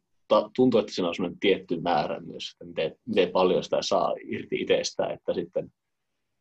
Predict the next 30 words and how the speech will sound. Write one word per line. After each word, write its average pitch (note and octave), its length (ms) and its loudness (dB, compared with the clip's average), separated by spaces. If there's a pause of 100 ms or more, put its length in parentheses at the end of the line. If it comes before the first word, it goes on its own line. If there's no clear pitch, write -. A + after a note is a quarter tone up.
(160)
esimerkiksi F#2 240 -2
vapaalla F2 360 4
ajalla, E2 480 -2
vapaa-ajalla E2+ 520 2
ei F2+ 120 2
enääkään E2 460 -2 (280)
jaksanutkaan G2 520 2
soittaa - 340 2
esimerkiksi F2 260 -6
soittimia F2+ 480 2
samalla D2+ 360 -2
lailla. C#2+ 300 0
Että - 180 -16
tuntuu, F#2+ 180 0
että - 120 -8
se, - 100 0
niin D2+ 140 -8
kun, - 100 -10
se - 120 -6 (680)
luovuudella F#2+ 560 4
on F2+ 120 -2
tietty - 460 2 (160)
X - 120 -10
määrä, E2+ 460 2 (160)
mitä, - 240 -8 (480)
mitä F#2+ 180 0
jaksaa F#2 520 2 (300)
tulla - 260 -8
pihalle F2+ 400 -2
myöskin. - 460 -10